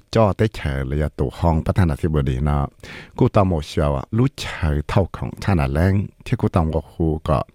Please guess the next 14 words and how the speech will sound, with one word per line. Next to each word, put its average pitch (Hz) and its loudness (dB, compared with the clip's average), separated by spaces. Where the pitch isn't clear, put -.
Tên 101 4
nọ 76 -2
chứ 85 -2
lo 98 4
ở 73 0
một 101 2
phần 73 -4
chỗ - -4
chùa, 62 -4
muốn 82 2
cho 95 4
cho 92 0
tên 98 4
hưng. 101 4